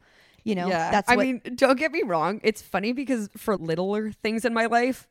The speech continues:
Speaker 2: I have that. But, like, <laughs> for some reason, the big ones, like, you're forced to process it and, like, really churn over it. So, like, you can come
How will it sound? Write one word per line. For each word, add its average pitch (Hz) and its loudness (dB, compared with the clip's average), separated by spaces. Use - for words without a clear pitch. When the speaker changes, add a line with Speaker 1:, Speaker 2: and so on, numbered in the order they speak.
Speaker 2:
I 175 2
have 170 0
that. - -4
But, - 2
like, 202 8
<laughs> - 4
for 277 0
some 302 4
reason, 349 2
the 311 2
big 202 2
ones, 262 4
like, 202 -2
you're 202 0
forced 185 0
to 214 2
process 165 0
it 214 2
and, 170 -4
like, 156 0
really 160 -2
churn 151 -4
over 147 0
it. 208 0
So, 175 2
like, 143 -2
you 190 -4
can 190 -2
come 165 -4